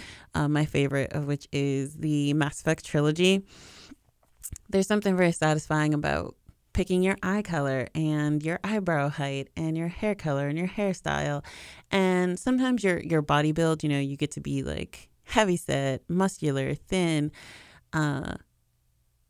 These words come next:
and that's the kind of control you, you don't get in your real life. I mean,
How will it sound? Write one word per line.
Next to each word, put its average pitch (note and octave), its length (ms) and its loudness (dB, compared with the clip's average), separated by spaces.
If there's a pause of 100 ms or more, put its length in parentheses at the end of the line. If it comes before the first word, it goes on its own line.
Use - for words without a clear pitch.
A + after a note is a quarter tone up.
(140)
and F3+ 300 0 (100)
that's G#3 400 -4 (280)
the F3 120 0
kind F3 160 0
of E3+ 80 -2
control D#3+ 460 0
you, D#3 280 -2
you F3 140 6
don't E3 240 0
get D3+ 240 0
in D3+ 80 2
your D3 140 2
real C#3+ 180 2
life. E3+ 320 2
I E3+ 100 -2
mean, D#3 300 2